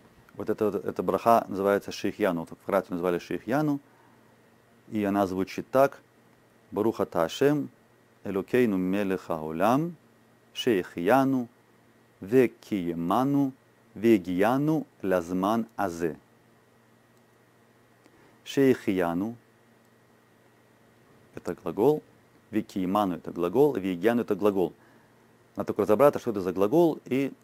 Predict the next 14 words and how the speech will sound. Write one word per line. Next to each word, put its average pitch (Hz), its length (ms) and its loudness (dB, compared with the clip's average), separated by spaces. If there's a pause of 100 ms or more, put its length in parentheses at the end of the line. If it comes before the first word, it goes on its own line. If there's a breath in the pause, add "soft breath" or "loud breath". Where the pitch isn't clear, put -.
(160)
в - 40 -20
какой 95 220 -4
он 87 40 -6
форме, 139 520 0
и - 60 -16
какой 104 200 -6
его 117 120 0
смысл. 95 360 -10
Значит, - 220 -6 (680 soft breath)
Шейхьяну, 117 720 0 (760)
попробуем 113 380 -2
сделать 107 340 4 (120)
инфинитив. 107 680 -4 (2500 soft breath)
Э, 95 600 4